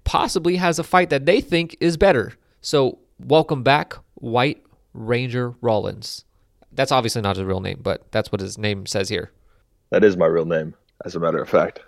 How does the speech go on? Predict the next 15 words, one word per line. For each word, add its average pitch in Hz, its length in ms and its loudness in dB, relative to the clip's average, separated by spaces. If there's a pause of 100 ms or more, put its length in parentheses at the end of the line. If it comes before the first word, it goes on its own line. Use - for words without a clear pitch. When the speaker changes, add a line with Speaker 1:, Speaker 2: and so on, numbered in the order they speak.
Speaker 1:
Oh, 160 180 0
okay. 156 320 -4
Well, 180 220 0
Speaker 2:
Uh. 156 80 -4
Speaker 1:
yeah, 135 240 -6
you 110 140 -12
got - 300 0
one 123 120 -4
of 123 120 -12
th-, 139 320 0
th-, 131 200 0
those 202 200 8
kind 160 160 0
of 127 60 -4
parents. 113 520 -8